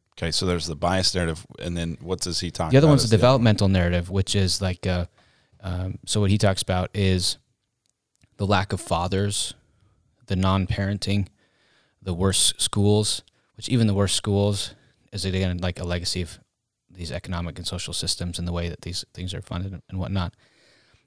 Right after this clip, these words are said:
Speaker 2: And he's kinda going that traditional leftists wanna talk about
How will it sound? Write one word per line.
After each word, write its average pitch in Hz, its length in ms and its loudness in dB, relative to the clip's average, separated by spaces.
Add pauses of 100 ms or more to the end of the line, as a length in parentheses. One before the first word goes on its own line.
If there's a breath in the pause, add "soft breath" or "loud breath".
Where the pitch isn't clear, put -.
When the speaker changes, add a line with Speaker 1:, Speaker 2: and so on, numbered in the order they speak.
(160 soft breath)
Speaker 2:
And 101 420 2
he's 131 240 2
kinda 104 220 4
going 95 320 2
that 92 220 0 (160)
traditional 104 560 2 (380)
leftists 110 520 0
wanna 95 160 0
talk 92 220 -2
about 92 260 -2